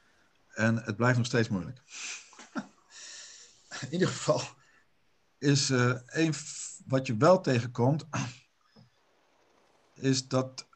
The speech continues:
die tempel die daar sprake is, toch wel, eh, zoals ik hier heb omschreven, het organiserend principe is van het hele boek. Dus we hebben hier wel met een, een hamvraag te maken.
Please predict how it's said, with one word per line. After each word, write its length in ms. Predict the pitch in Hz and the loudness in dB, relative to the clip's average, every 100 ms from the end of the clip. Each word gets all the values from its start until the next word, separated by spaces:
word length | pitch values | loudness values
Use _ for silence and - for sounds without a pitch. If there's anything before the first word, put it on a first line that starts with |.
| _ | _
die 260 | - 117 127 | -6 -2 2
tempel 300 | 175 190 151 | 4 4 4
die 120 | 131 | 4
daar 340 | 110 110 104 - _ _ - | 6 4 2 -10 _ _ -20
sprake 440 | - - 127 123 | -16 -4 -2 0
is, 180 | 117 123 | -2 -4
toch 180 | 131 135 | -4 0
wel, 440 | 127 131 131 - _ _ - - - | 4 4 4 -4 _ _ -20 -20 -12
eh, 140 | 117 | -2
zoals 180 | 113 127 | 2 2
ik 80 | - | 0
hier 180 | 127 | 0
heb 160 | 120 120 - | 0 -2 -12
omschreven, 520 | 113 113 123 123 120 | -8 -6 -2 0 0
het 120 | 117 - | -4 -2
organiserend 880 | 147 147 - 127 127 110 135 139 123 | 0 0 0 0 0 2 2 0 -2
principe 380 | 120 147 143 | -4 -2 -2
is 240 | 107 123 - | -2 -4 -6
van 200 | - 123 | -8 -4
het 100 | 117 | -2
hele 200 | 156 117 | 0 0
boek. 360 | 95 98 - _ _ _ _ _ _ _ _ _ _ _ _ _ _ _ _ _ _ _ _ _ _ _ _ | -2 -6 -8 _ _ _ _ _ _ _ _ _ _ _ _ _ _ _ _ _ _ _ _ _ _ _ _
Dus 180 | - 117 | -10 -2
we 60 | 120 | 2
hebben 180 | 143 | 2
hier 80 | 135 | 2
wel 140 | 147 147 | 2 2
met 240 | 135 135 | 2 0
een, 240 | - 120 120 | -2 -2 -2
een 80 | 110 | 0
hamvraag 440 | 139 139 120 95 | 2 2 0 -2
te 100 | - | -4
maken. 320 | 90 80 - | -8 -10 -18